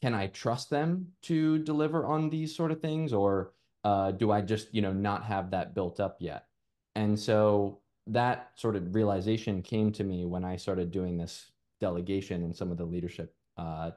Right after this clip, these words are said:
tasks that I'm doing right now with, you know, organizing a conference and things like that. And I realized that it's, it's kinda weird because it's like, from their perspective,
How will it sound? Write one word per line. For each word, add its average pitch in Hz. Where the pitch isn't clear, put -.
tasks 85
that 82
I'm 117
doing 87
right 82
now 85
with, 85
you 90
know, 80
organizing 85
a 85
conference 85
and 80
things 92
like 87
that. 90
And 98
I 95
realized 104
that 98
it's, -
it's 110
kinda 143
weird 95
because 95
it's 90
like, 95
from 104
their 139
perspective, 87